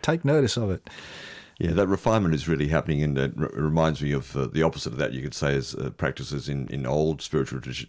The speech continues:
Speaker 2: traditions like the Zen stick. You know, when you, when you're sort of falling asleep in your meditation, the master will come and whack you across the,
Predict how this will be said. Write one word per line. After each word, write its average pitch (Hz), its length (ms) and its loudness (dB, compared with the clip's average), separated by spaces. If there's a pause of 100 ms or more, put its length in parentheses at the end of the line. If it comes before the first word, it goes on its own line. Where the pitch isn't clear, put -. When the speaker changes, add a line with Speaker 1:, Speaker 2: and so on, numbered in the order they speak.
Speaker 2:
traditions 67 460 -6
like 64 120 -2
the 71 100 -2
Zen 71 300 0
stick. - 460 -2 (380)
You 71 100 -8
know, 73 260 0
when 73 140 -2
you, 69 160 -4
when 71 140 -4
you're 69 60 -4
sort - 180 -6
of 67 80 -8
falling 76 260 -2
asleep 69 200 -4
in 71 60 -2
your 71 100 -4
meditation, 71 560 -2
the 69 60 -2
master 76 340 0
will 67 40 -8
come 73 140 -6
and 73 240 -4
whack - 240 -4
you 80 100 2
across 73 340 -4
the, 67 380 -6